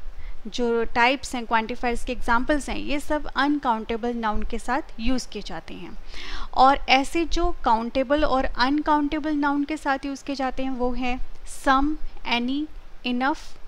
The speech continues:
a lot of and lots of। Some मतलब कुछ, any मतलब कोई भी, enough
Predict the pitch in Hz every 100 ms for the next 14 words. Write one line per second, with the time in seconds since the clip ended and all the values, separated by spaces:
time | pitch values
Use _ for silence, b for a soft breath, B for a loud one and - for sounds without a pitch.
0 | - 233 233 240 262 262 277 - - 247
1 | 233 226 202 - 180 - - B B B
2 | - - 202 202 - 285 294 - 311 -
3 | - - - - 240 254 269 254 262 269
4 | - 302 320 220 - - - B B B
5 | - 269 262 233